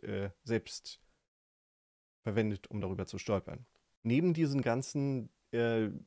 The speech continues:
ja, Anpassungen, Detailverbesserungen, äh, möchte ich noch eine Sache hervorheben.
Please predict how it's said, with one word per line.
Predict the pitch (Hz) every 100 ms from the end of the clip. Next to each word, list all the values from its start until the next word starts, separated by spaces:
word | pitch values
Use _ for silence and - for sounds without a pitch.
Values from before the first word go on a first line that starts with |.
| _
ja, | _ - - - - -
Anpassungen, | 147 160 139 139 - 131 117
Detailverbesserungen, | 117 117 131 143 117 123 - 120 131 131 127 - _ -
äh, | 113
möchte | 113 110 -
ich | 101
noch | 110 -
eine | 104 107
Sache | 101 98
hervorheben. | 95 - 151 165 156 156 156